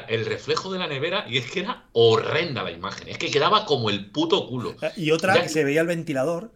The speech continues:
Speaker 2: en primer plano, o sea,
Speaker 1: Sí.
Speaker 2: media, media pantalla, todo el, dice mi mujer, "¿Eso es el
Speaker 1: Sí, sí.
Speaker 2: ventilador?". Digo,
Speaker 1: y a-,
Speaker 2: "Hostia".
Speaker 1: y otra, una americana que se llamaba, ¿cómo se llamaba la americana, tío? Que, que la enfocaban,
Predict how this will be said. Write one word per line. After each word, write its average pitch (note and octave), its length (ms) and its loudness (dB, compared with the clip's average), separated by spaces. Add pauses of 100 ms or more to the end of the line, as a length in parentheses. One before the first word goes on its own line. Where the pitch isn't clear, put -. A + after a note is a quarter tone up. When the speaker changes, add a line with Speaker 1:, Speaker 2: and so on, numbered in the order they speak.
(240)
Speaker 2:
en C#3 140 -4
primer C3+ 300 -2
plano, E3+ 400 0
o - 40 -18
sea, C3 280 2 (180)
Speaker 1:
Sí. - 180 4
Speaker 2:
media, G3 220 6
media F3 240 6
pantalla, G#3+ 460 8
todo E3 120 6
el, D#3 180 -4
dice D3+ 220 0
mi D3 80 0
mujer, C3+ 320 -4 (200)
"¿Eso A2 160 -12
es G#2 60 -10
el B2 80 -6
Speaker 1:
Sí, D#3 140 -2
sí. B2+ 100 -2
Speaker 2:
ventilador?". F3+ 180 -2
Digo, A#2+ 300 -6
Speaker 1:
y A#2 140 2
a-, A#2 100 4
Speaker 2:
"Hostia". - 220 -2 (160)
Speaker 1:
y A#2+ 140 -2
otra, A3 500 0
una E3+ 180 -4
americana E3 420 -2
que C#3+ 80 -6
se C3+ 100 -6
llamaba, C3+ 460 -2
¿cómo A#2+ 160 -10
se - 100 -10
llamaba F#2+ 280 -8
la F2 60 -8
americana, E2+ 440 -12
tío? G#2+ 180 -10 (720)
Que, - 320 -6
que A#2 120 -8
la A#2+ 120 6
enfocaban, D#3+ 520 6